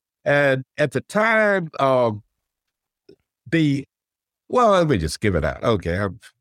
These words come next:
late years here. Let me give you the real story. <laughs> The lab fee money that,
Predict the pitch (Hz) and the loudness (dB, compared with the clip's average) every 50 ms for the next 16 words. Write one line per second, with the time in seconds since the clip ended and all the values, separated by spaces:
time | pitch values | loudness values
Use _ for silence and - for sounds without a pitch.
0 | _ - - _ - 95 110 123 120 - - 107 110 107 101 95 90 80 - 95 | _ -20 -20 _ -4 0 0 0 0 0 0 2 2 4 4 2 2 2 2 2
1 | 101 - 117 123 120 113 - 90 87 92 - 95 82 - - - 113 90 85 73 | 4 4 4 4 4 4 4 4 4 4 2 2 2 2 2 2 4 2 2 2
2 | 64 - - - - - - - - - - - - 147 135 131 139 180 220 247 | 0 -4 -6 -8 -14 -14 -12 -10 -10 -10 -12 -4 -2 0 0 2 2 2 2 2
3 | 262 262 262 240 - - - - 208 202 190 165 160 160 151 135 117 104 92 90 | 2 2 0 0 -2 -4 -2 -2 0 0 2 2 2 2 2 2 2 0 0 -2
4 | 90 - 104 113 110 107 101 | -4 -2 0 2 2 2 0